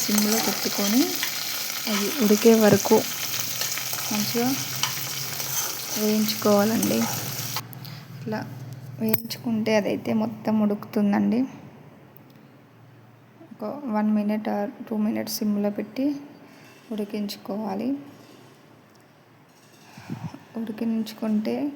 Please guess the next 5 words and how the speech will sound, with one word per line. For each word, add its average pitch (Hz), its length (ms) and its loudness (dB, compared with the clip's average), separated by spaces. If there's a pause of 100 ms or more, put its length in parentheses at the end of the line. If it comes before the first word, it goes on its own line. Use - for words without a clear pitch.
(1300)
అది 214 180 -2
ఉడికాక 214 500 -2
మనము 220 500 -2
ఇక 208 100 0 (1120)
అందులో 208 300 -2